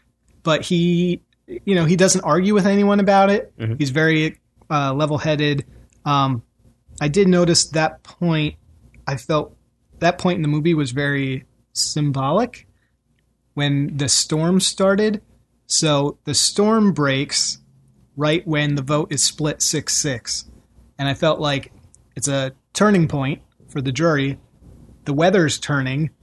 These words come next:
Speaker 2: Mm,
Speaker 1: And at
Speaker 2: yeah,
Speaker 1: that same
Speaker 2: yeah,
Speaker 1: moment,
Speaker 2: yeah.
Speaker 1: moment, they finally got the fan starting to work in the room, too. So I felt like you're,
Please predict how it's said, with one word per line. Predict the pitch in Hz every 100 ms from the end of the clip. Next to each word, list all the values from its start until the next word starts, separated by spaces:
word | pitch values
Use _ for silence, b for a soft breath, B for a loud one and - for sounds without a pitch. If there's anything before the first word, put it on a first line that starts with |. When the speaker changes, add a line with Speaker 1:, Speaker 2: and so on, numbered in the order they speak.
| _ _ _ 113
Speaker 2:
Mm, | 120
Speaker 1:
And | 196 185
at | 170
Speaker 2:
yeah, | 107 170
Speaker 1:
that |
same | - 185 170
Speaker 2:
yeah, | 170
Speaker 1:
moment, | 170 170
Speaker 2:
yeah. | 110 110
Speaker 1:
moment, | 175 180 170
they | 160
finally | 185 170 160
got | 151
the | 127
fan | 180 180 156 135 131
starting | - - 147 143
to | 151
work | 147 135
in | 143
the | 139
room, | 143 135
too. | 127 160 123 - b b _ -
So | 147 139 139 135 - _ _ _
I |
felt | - 165 156
like | 156 147 - - - _ _ _ _ _ _ _ _
you're, | -